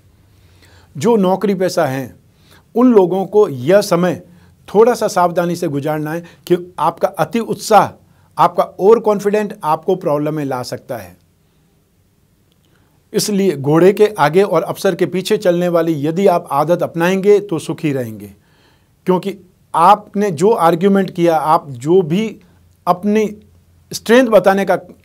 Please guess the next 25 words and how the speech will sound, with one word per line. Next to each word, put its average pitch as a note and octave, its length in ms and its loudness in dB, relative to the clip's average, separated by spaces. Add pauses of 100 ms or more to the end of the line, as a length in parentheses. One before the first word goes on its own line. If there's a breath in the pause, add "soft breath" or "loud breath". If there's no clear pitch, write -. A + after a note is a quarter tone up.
(160)
जब E3 220 -6
प्रयास G#3 320 4
करेंगे, F3 420 0 (120)
आप E3+ 280 -2 (140)
अपनी F#3 260 -4
युक्ति E3+ 340 -2
बताने F#3 340 0
का F3 100 0
प्रयास E3+ 340 0
करेंगे, D#3+ 360 -4 (240 loud breath)
अपना F3 240 -4
दिमाग F3+ 440 0
या D#3 80 2
अपना D#3+ 220 -4
बल F3+ 160 2
बताने E3+ 360 -2
का E3 80 -2
प्रयास D#3 320 -4
करेंगे, E3 400 -4 (280 loud breath)
वो F#3 320 0
आपके D3+ 320 -2
लिए E3 200 -6
अहितपूर्ण E3+ 460 -4
हो C3 120 -6
जाएगा। C#3+ 380 -4